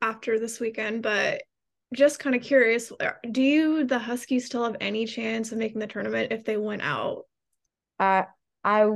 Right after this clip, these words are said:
Speaker 2: I would say if they win out, maybe, but they still have to go to L A. And those were teams that gave us, uh, you know, we were in cl-, very close games against both those schools at Hec Ed. Um, I'd say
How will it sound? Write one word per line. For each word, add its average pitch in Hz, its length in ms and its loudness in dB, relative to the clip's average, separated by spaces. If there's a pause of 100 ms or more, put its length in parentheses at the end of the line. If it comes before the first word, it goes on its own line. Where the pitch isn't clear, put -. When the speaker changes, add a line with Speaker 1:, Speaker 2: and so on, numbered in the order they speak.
(140)
Speaker 2:
I 196 120 4
would 202 200 2
say 175 840 4 (920)
if 208 180 4
they 214 160 6
win 196 300 4
out, 180 520 0 (840)
maybe, 175 680 0
but 190 140 2
they 180 80 0
still 233 220 -6
have 254 140 -2
to 233 80 -4
go 214 120 2
to 202 60 4
L 185 260 2
A. 165 420 2 (540)
And 170 360 -4
those 175 280 4
were 175 100 -2
teams 175 360 -4
that 170 140 -2
gave 165 160 -2
us, 160 140 -4
uh, 156 240 -6
you 170 80 -8
know, 160 220 -8
we 165 260 -4
were 180 220 6
in 170 200 0
cl-, 185 280 -2
very 208 340 8
close 196 300 6
games 185 260 2
against 180 240 2
both 170 140 0
those 160 180 -2
schools 165 240 -2
at 165 80 -2
Hec 170 180 -4
Ed. 160 280 0 (640)
Um, 151 460 -6 (420)
I'd 170 260 0
say 165 460 2